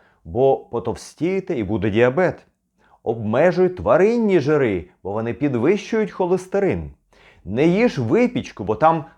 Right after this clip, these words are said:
трансжир маргарин, а він викликає атеросклероз і рак", так?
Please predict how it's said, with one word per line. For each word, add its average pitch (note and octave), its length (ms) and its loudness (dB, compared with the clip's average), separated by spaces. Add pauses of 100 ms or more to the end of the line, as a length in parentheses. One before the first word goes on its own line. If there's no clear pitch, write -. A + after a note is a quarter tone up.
(100)
трансжир C#3 600 2
маргарин, C#3 720 2 (300)
а G2+ 120 -6
він C3 180 -2
викликає B2+ 680 2
атеросклероз C3 960 -2
і D3 100 0
рак", G2+ 320 2
так? G3 400 0